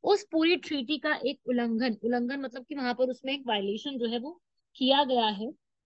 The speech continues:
जिसकी वजह से जो आसपास के जो वहां के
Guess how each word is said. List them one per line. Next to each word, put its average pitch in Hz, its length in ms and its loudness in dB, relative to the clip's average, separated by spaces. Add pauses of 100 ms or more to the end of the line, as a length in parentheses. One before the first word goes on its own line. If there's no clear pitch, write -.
(1600)
जिसकी 302 380 4
वजह 294 380 6
से 254 260 0 (360)
जो 285 500 6 (920)
आसपास 262 500 6
के 320 180 0
जो 302 160 -2
वहां 254 240 2
के 285 180 0